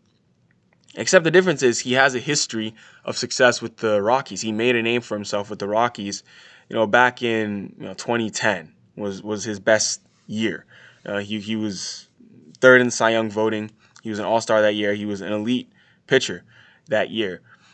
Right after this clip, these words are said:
But, you know, his last several years, last four years in the bigs were with Baltimore, where he was pretty lackluster in the last few years, twenty sixteen, twenty seventeen. Hasn't pitched in the big leagues since twenty seventeen. But the Rockies, you know, kind of like a homecoming thing, I guess,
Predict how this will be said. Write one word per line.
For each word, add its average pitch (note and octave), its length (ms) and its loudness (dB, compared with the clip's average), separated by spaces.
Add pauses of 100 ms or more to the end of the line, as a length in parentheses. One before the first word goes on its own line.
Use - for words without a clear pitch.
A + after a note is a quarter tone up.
(340)
But, B2+ 220 6
you C3 80 2
know, A#2+ 340 4 (480)
his A#2+ 180 -2
last C3+ 340 4
several B2+ 240 4
years, A#2 300 2
last A#2 240 2
four A#2+ 200 0
years A#2 160 0
in A2 60 -6
the G#2 40 -6
bigs G2+ 340 -2
were G#2 320 -2
with F#2 240 -8
Baltimore, G2+ 720 2
where G#2 180 -4
he G#2 120 -8
was G2 420 -8 (440)
pretty A#2 320 4
lackluster G#2+ 560 2
in G2+ 60 -6
the G2 60 -4
last G2 240 -6
few G#2 120 -8
years, G2+ 200 -4
twenty G#2+ 200 -6
sixteen, G#2 440 -6
twenty G2+ 220 -8
seventeen. G#2 420 -2
Hasn't A2 260 -4
pitched - 200 -4
in A2 60 -8
the G2+ 80 -4
big G#2 240 -4
leagues G#2 220 -6 (320)
since A2+ 180 -8
twenty G#2+ 200 -4
seventeen. A#2 640 0 (600)
But A2 120 -6
the A#2 80 2
Rockies, B2 500 2
you G#2+ 80 -8
know, G#2 140 -2
kind G#2+ 200 -2
of G2+ 60 -4
like G2 160 -6
a F#2+ 80 -10
homecoming G#2 540 -6
thing, G2 160 -12
I F#2 80 -10
guess, G#2 360 0